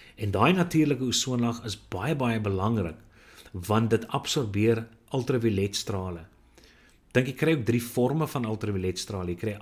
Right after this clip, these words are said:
A, B en C, waarvan die een minder gevaarlik is, ehm, wat deurbeweeg na die ander een wat baie gevaarlik is.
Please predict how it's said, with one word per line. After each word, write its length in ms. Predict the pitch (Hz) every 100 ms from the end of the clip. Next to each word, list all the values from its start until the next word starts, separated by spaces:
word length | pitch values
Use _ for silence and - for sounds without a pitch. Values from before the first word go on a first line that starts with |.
| -
A, 220 | 139 143
B 120 | 107
en 320 | 104 120 117
C, 320 | 107 - 123 110
waarvan 260 | 95 -
die 160 | 95 98
een 220 | - 156 131
minder 240 | 113 123
gevaarlik 600 | 123 - 117 113 113 110
is, 260 | 110 - - - - - _ _ -
ehm, 360 | 107 101 98 95
wat 160 | 95
deurbeweeg 480 | 98 113 113 110 95
na 120 | 101
die 120 | 101
ander 200 | 104 113
een 100 | 110
wat 180 | 101 90
baie 200 | 92 98
gevaarlik 560 | 95 98 101 92 92 90
is. 240 | 87 -